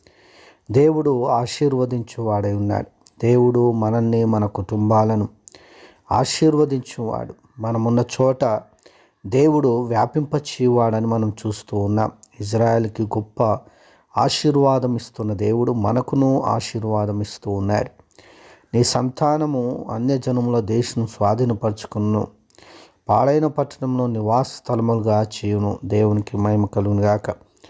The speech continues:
కాబట్టి దేవుని బిడ్డలారా, మనం ఎక్కడైతే నివాసం ఉంటున్నామో, మన కుటుంబము, మన పిల్లలు ఆ దేశమును స్వతంత్రం చేసుకుందురు, ఆ దేశములో అభివృద్ధి పొందుదురు,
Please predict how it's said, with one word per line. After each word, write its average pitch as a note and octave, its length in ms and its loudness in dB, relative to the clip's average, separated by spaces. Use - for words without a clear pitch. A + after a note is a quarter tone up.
కాబట్టి C#3 420 0
దేవుని C#3 320 2
బిడ్డలారా, B2 480 2
మనం B2 300 0
ఎక్కడైతే A#2+ 500 0
నివాసం A2 540 0
ఉంటున్నామో, G#2+ 560 -4
మన A#2 120 0
కుటుంబము, C#3+ 680 0
మన A2 140 -6
పిల్లలు B2 600 -2
ఆ A2 80 0
దేశమును C#3 720 2
స్వతంత్రం C3+ 760 -2
చేసుకుందురు, G#2 640 -2
ఆ A2 100 2
దేశములో A#2+ 640 2
అభివృద్ధి B2+ 360 0
పొందుదురు, G#2+ 560 -2